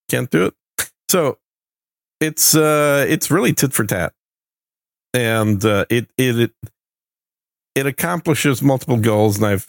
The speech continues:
I've said this on, uh, well, to a few folks anyway, but all you have to do is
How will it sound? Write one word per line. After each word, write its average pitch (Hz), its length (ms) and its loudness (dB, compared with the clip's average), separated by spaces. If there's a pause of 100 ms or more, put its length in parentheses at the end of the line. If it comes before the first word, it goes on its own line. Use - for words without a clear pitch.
I've 101 300 0
said 104 340 -2
this 101 480 0
on, 87 380 4
uh, 85 360 2 (1500)
well, 104 320 -2 (100)
to 127 100 0
a 110 60 -2
few 98 200 0
folks - 300 -2
anyway, 82 320 2 (280)
but 95 240 -2 (1700)
all 165 140 0
you 208 80 2
have 185 160 0
to 135 80 -10
do 123 460 2
is 101 520 2